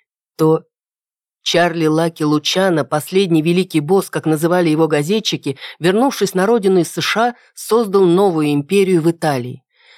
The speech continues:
Он использовал женщин, бросал их и подсаживал на наркотики, но однажды влюбился в Эджею Лисони, моложе его на двадцать лет.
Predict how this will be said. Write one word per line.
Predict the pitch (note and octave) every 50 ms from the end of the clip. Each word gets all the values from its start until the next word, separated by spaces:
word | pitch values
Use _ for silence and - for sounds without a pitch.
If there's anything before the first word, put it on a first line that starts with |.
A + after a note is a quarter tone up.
| - - _
Он | - E3 E3 E3+
использовал | E3 - - - E3+ D#3+ C#3+ D#3+ D3+ D3+ D3+
женщин, | B2+ B2 E3+ F#3 F#3 F3 - - E3+ D#3
бросал | C#3 D#3 D#3+ D#3+ - - G#3 G3+ G3 F#3
их | E3+ - -
и |
подсаживал | D3 - D#3+ - - G3+ G3 E3 E3+ E3 E3
на | D#3+
наркотики, | D3+ D3+ D3+ D3+ - - A3 A3 - G#3 G3 - G#3 F#3 - - - - _
но | - F3+ F#3+
однажды | G3 F3 G3 A#3 C4 A#3 G3+ G3
влюбился | F3+ G3 G3 F#3+ E3+ B3 B3 - - F#3+
в | F3+
Эджею | F#3+ F#3 D#3+ F3+ B3 B3 A#3+ A#3
Лисони, | A3+ B3+ - - - - A3 F3 D3+ C#3 B2+ - - - _
моложе | - - D#3+ E3 E3 E3 C#3+ D#3+
его | D#3 D#3+ D#3+ G3+ G3+
на | F#3 E3+ E3
двадцать | D3+ C#3+ E3 F3+ E3 - - F3+ F3 -
лет. | F#3 D3+ C3 A#2+